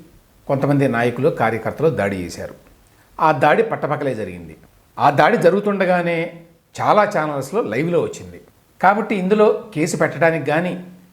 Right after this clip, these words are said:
దర్యాప్తు చేయడానికి కానీ, నిందితులకి శిక్ష వేయడానికి కానీ ఎటువంటి ఇబ్బంది లేదు. అయినా కూడా పోలీసులు ఈ కేసులో దర్యాప్తుని ఒక అంగుళం కూడా ముందుకు తీసుకెళ్లలేదు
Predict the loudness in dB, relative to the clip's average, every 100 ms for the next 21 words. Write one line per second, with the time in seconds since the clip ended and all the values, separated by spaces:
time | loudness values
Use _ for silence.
0 | _ -8 0 4 4 4 0 0 2 -2
1 | 0 0 0 -4 -8 -18 -20 _ _ _
2 | -2 2 4 6 4 2 0 -4 -6 -6
3 | 0 2 4 4 2 0 -2 -2 -2 -6
4 | -14 -8 -2 0 2 2 2 0 -2 -2
5 | -6 -14 -20 _ _ _ _ _ _ _
6 | _ 2 6 6 4 2 2 0 -4 -4
7 | -6 -8 -6 -6 -8 -16 _ _ _ _
8 | 0 0 2 2 2 2 2 2 -2 -16
9 | -20 _ _ _ 0 2 6 6 4 0
10 | 0 2 0 2 2 2 2 0 2 2
11 | -2 -2 -4 -2 -2 0 0 0 -2 -2